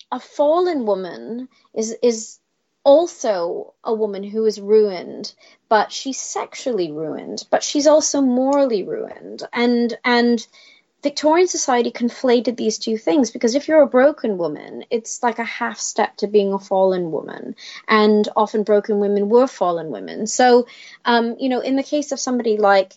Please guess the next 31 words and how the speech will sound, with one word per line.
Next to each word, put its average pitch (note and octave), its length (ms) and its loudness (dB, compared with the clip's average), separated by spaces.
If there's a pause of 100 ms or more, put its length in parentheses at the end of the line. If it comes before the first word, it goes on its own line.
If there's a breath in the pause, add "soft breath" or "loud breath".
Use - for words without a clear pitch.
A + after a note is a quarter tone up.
(120)
Annie G3+ 300 -4
Chapman, G#3 840 -8 (300 soft breath)
you A#3+ 80 -4
know, A#3+ 160 0
Annie D#4+ 240 2
Chapman B3+ 400 -2
was A3 160 0
an G#3 80 2
alcoholic. G3+ 800 0
I A3 60 -2
mean, A#3+ 120 0
she - 320 -8
really C#4+ 560 4
suffered, G#3+ 720 -4 (440 loud breath)
um, A3 520 2 (100)
and A3+ 180 -4
she A#3+ 140 -6
had G#3+ 80 -2
inherited A3 560 -2
the F#3+ 80 -2
disease F3 360 -4
from F#3 200 -6
her F#3 160 -6
father. F3+ 640 2
And G#3+ 380 0 (100)
Annie B3 280 2
had C4 100 -2
had, B3+ 320 0 (280 loud breath)
you G4 60 4
know, G4 60 4
quite A4 260 2